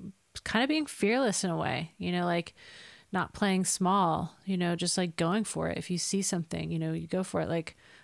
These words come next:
for next year, I just v-, invested in a mastermind with Aubrey Marcus, who's, and I don't know if y'all know who he is, but definitely check him out.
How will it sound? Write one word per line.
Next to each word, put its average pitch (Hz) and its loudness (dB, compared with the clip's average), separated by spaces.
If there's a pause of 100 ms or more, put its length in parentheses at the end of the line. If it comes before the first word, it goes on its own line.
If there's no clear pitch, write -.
(180)
for - -2
next 196 2
year, 226 6
I 190 -2
just 208 -2
v-, 190 -2
invested 185 0
in 175 0
a 170 0
mastermind 170 0 (520)
with 170 2
Aubrey 180 4
Marcus, 180 2
who's, 170 -2 (340)
and 175 -6 (120)
I 175 -2
don't 170 0
know 170 0
if - -6
y'all 170 0
know 170 2
who 165 0
he 170 2
is, 226 2
but 190 -2
definitely 180 0
check 180 -4
him 190 -2
out. 196 2